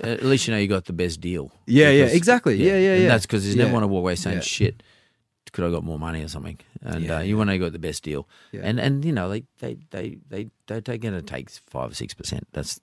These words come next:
Speaker 1: the deal.
Speaker 2: Yeah,
Speaker 1: So
Speaker 2: yeah, of
Speaker 1: it's gonna
Speaker 2: course.
Speaker 1: cost
Speaker 2: Yeah,
Speaker 1: you.
Speaker 2: yeah,
Speaker 1: But,
Speaker 2: yeah.
Speaker 1: like, you know, if you big, get the big numbers, it doesn't matter.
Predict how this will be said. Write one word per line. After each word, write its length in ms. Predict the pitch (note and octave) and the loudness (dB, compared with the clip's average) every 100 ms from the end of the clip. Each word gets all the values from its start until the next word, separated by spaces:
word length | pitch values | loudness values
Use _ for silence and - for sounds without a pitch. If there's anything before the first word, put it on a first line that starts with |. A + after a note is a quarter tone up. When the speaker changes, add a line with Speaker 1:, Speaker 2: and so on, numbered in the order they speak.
| _ | _
Speaker 1:
the 100 | - | -10
deal. 160 | A1 D#3 | -4 2
Speaker 2:
Yeah, 140 | D#3 | 2
Speaker 1:
So 100 | C#3 | 4
Speaker 2:
yeah, 60 | - | 2
of 60 | F#2 | 0
Speaker 1:
it's 140 | F2+ | 0
gonna 160 | F#2 E2+ | -2 -4
Speaker 2:
course. 200 | - G2 | -6 -6
Speaker 1:
cost 60 | F#2+ | -8
Speaker 2:
Yeah, 40 | |
Speaker 1:
you. 40 | F#2+ | -12
Speaker 2:
yeah, 40 | - - _ | -18 -20 _
Speaker 1:
But, 100 | A2+ | -2
Speaker 2:
yeah. 40 | |
Speaker 1:
like, 140 | A#2 G#2+ | 0 0
you 60 | |
know, 80 | G#2 | -2
if 80 | E2 | -4
you 80 | G2 | -4
big, 200 | G#2 - | -6 -6
get 140 | A2+ | -8
the 80 | F#2 | -4
big 160 | F2 F2 | -4 -2
numbers, 240 | G#2+ F#2+ | 0 0
it 40 | D#2+ | 0
doesn't 180 | F2 | 0
matter. 220 | F#2+ - | 0 -2